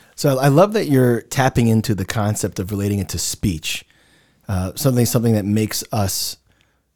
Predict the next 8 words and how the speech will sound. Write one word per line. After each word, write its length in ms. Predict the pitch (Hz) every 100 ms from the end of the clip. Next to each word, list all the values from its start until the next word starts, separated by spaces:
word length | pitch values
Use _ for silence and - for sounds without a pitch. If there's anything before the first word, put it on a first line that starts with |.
| _
human 380 | - 135 131 113
beings 580 | 139 180 80 87 - - _
is 180 | 110 104
the 60 | 101
fact 300 | 113 107 -
that 160 | 95
we 140 | 92 104
have 480 | 85 110 101 95